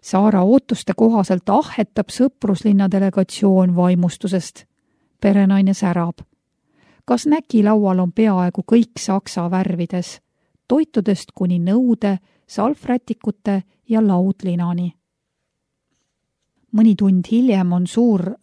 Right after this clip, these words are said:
rahvamass söödetud, jutud räägitud ja rahulolevad külalised lahkunud.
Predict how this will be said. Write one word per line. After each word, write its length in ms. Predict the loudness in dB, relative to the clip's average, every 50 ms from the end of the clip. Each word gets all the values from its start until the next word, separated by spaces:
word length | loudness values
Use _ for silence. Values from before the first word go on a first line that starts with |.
| _ -2
rahvamass 680 | -2 -2 -2 -2 -2 -2 0 0 -2 -4 -6 -6 -4
söödetud, 580 | -2 0 0 0 -2 -4 -4 -4 -6 -6 -8 -10 _ _ _ _ _ _ _
jutud 360 | -6 -4 -4 -2 -2 -4 -2 0
räägitud 600 | 0 0 0 0 -2 -4 -4 -2 -2 -2 0 0
ja 320 | 2 2 2 2 0 0
rahulolevad 800 | 0 -2 0 0 2 2 4 4 2 2 2 0 -2 -2 -4 -2
külalised 480 | 0 2 2 4 2 0 -2 -4 -4 -4
lahkunud. 600 | -2 -2 -2 -4 -6 _ -4 -2 -2 -2 -4 -6